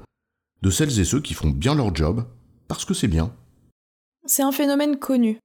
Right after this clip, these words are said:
Speaker 2: On ne reviendra pas ici sur le distinguo motivation intrinsèque et motivation extrinsèque connu depuis longtemps,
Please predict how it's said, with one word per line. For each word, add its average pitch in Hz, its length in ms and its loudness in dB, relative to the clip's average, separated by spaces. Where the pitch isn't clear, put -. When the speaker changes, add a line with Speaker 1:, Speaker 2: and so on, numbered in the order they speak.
Speaker 2:
On 240 100 2
ne 254 80 4
reviendra 277 420 2
pas 311 180 2
ici 269 320 2
sur 262 160 0
le 220 160 2
distinguo 233 600 2
motivation 214 600 0
intrinsèque 208 640 0
et 196 40 0
motivation 202 560 0
extrinsèque 226 720 -2
connu 240 300 2
depuis 220 300 -2
longtemps, 208 380 -2